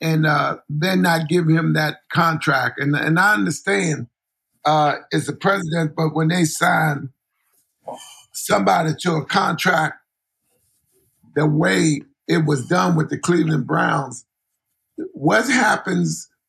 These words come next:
when these, uh, when you have the, the, uh, the kid up in Cincinnati and, and up there in San Diego, what do you think they're gonna be asking for?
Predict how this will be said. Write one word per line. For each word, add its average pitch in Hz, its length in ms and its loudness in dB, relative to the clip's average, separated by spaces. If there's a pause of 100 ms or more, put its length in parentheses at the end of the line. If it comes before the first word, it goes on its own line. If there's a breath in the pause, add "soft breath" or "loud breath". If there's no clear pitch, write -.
(220)
when 165 200 2
these, 185 500 2 (180)
uh, 151 340 0 (220)
when 165 280 -2
you 165 120 4
have 170 340 2
the, 143 200 -4 (560)
the, 160 280 0
uh, 139 300 0 (100)
the 143 100 -2
kid 190 380 0
up - 160 -2
in 180 140 2
Cincinnati 175 1000 -2 (800)
and, 135 200 -4
and 143 360 -2
up 160 220 2
there 170 160 2
in 160 80 2
San 180 360 0
Diego, 180 640 0 (220)
what 196 160 2
do 254 60 4
you 247 200 2
think 220 240 0
they're 233 160 2
gonna 196 180 0
be 160 200 4
asking 143 480 -2
for? - 320 -2